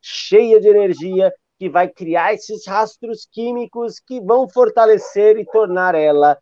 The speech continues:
única como ela é. E nesse ponto, onde entra o gibi? Ele é lúdico, ele é legal, por quê? Eu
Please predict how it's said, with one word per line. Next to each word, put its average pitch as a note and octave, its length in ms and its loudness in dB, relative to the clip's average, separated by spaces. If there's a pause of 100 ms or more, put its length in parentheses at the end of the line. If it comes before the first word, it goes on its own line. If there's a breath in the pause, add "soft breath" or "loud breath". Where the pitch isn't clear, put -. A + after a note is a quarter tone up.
(240)
única F#3+ 480 -6
como F3+ 240 -10
ela E3 260 -4
é. B2 140 -6 (520)
E C4 140 -6
nesse A#3 400 2
ponto, G3 380 -4
onde G#3+ 320 -2
entra F#3 260 -4
o E3 40 -6
gibi? C3 320 -14 (1120)
Ele F#3+ 580 4
é D#3 200 4
lúdico, D3 760 -6 (560)
ele G3+ 420 4
é E3 100 2
legal, D#3 540 0 (100)
por C4 200 -10
quê? B2+ 340 -10 (420)
Eu F3+ 360 0